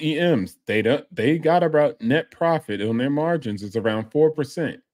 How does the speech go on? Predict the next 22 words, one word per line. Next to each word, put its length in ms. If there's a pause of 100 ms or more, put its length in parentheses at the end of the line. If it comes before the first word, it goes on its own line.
(520)
Now, 240
if 100
you 140
think 240
Tesla 400 (160)
is 280 (640)
smaller 580
or 160
equivalent 680
to 60
that, 260 (380)
equivalent 600
than 140
that, 240
then 120
you 100
have 200
a 40
problem. 500
But 140
let's 200
continue. 380